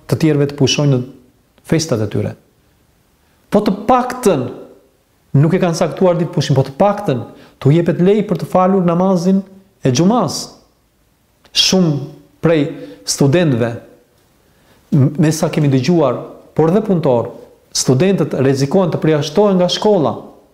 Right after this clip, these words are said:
për shkak të mungesave që bëjnë ditën e xhuma. Dhe punëtorët rrezikohen të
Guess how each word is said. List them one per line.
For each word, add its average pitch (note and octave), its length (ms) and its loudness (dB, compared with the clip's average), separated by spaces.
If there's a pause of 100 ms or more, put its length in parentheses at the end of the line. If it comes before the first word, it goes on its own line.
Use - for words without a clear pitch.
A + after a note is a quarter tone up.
(320)
për - 120 -2
shkak - 220 -2
të C#3+ 80 2
mungesave D3 420 0
që B2+ 140 -2
bëjnë C3 200 2
ditën C3 200 0
e A#2 40 -2
xhuma. B2+ 300 0 (1040)
Dhe A#2+ 200 2
punëtorët F3 640 0 (440)
rrezikohen C#3+ 720 0
të C#3+ 120 -4